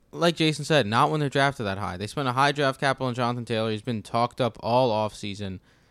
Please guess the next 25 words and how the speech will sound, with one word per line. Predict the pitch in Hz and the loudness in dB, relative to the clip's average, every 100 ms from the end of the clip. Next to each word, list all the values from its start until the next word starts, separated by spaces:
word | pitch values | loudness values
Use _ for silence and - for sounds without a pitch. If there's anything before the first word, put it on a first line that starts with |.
| _ _ - | _ _ -6
I | 123 | -4
think | 160 190 | -2 -4
he's | 170 | -2
gonna | 165 151 131 - | -2 0 -2 -4
just | - 131 - | -8 -8 -8
put | - 139 | -6 -2
in | 127 123 | -2 0
work, | 139 123 | 0 0
man, | 113 110 107 | -2 -4 -2
and | 104 | -4
I | 113 | -4
think | 139 120 | -6 -4
Marlon | 127 127 123 | 0 0 2
Mack | 120 127 127 | 0 0 -2
is | 117 | -6
gonna | 123 123 | -4 0
have | 127 131 - _ _ _ _ _ - | 2 0 -2 _ _ _ _ _ -6
a | |
decent | 131 160 - 165 | -4 -4 -4 -2
game | 170 156 | -2 -2
too. | - 180 | -2 0
I | 110 | 0
think | - 190 | -2 -2
J | - 175 | 0 -2
T, | 170 170 | -2 -4